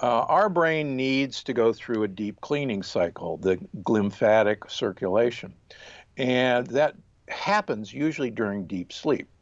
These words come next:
And most of the time, if you follow your Ring or your Whoop band,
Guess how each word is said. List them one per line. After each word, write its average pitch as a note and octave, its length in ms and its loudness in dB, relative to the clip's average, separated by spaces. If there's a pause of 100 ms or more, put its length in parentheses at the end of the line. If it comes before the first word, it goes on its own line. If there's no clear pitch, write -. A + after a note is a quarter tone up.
(120)
And A#2 240 -4
most C#3 600 2
of A#2 60 -6
the G#2 80 -2
time, F#2+ 440 -8
if G2+ 180 -8
you A2 100 -6
follow F#2 600 2
your F2 340 -2
Ring F2 580 -4
or F2 200 0
your F2 140 0
Whoop G#2 260 2
band, F2 360 -2